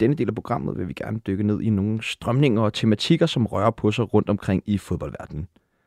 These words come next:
Så skal vi quizze lidt med dagens panel, og ikke mindst svare på spørgsmål fra jer lyttere. Med i panelet er stadig Ali Aminali, Jonathan Nielsen og, øh, Jon Pag.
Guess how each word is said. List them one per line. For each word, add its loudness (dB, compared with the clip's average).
Så 0
skal -4
vi -2
quizze 4
lidt 2
med 2
dagens 4
panel, 2
og 6
ikke 6
mindst 4
svare -2
på -8
spørgsmål -2
fra -4
jer -6
lyttere. -2
Med 6
i 4
panelet 0
er -2
stadig 2
Ali -4
Aminali, 2
Jonathan 0
Nielsen 0
og, 4
øh, 0
Jon 0
Pag. -8